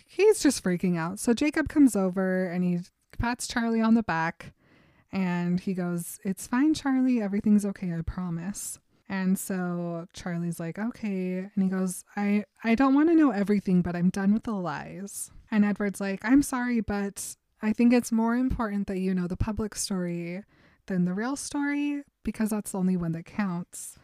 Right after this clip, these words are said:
And it's just to prone-, protect Bella and Renesmee along with the rest of us. Like, will you help us?" And Charlie's like, "You could have given me some warning, kid." <laughs>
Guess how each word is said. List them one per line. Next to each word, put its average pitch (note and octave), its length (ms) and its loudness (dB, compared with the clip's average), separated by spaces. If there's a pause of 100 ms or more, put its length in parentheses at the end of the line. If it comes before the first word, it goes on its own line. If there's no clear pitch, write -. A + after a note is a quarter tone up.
(320)
And G3 180 0
it's G3 220 -6
just - 380 -6
to G#3 240 -2
prone-, F#3 420 -4 (180)
protect A#3+ 640 -6
Bella F#3+ 280 -4
and F#3 200 2
Renesmee A3+ 760 4 (120)
along F3+ 240 0
with F3+ 140 0
the F3+ 80 -4
rest F3+ 240 -6
of E3+ 100 -4
us. E3+ 200 -6
Like, F3+ 200 -8 (200)
will F#3+ 180 0
you E3 640 -2
help C4+ 220 -4
us?" - 440 -10 (300)
And A3 140 2
Charlie's G#3+ 440 4
like, F#3 260 -4
"You G#3 40 -4
could D#4+ 200 2
have C4+ 120 4
given C4 300 6
me B3+ 140 8
some G#3 240 4
warning, A3 460 8
kid." A#3+ 420 2
<laughs> - 60 8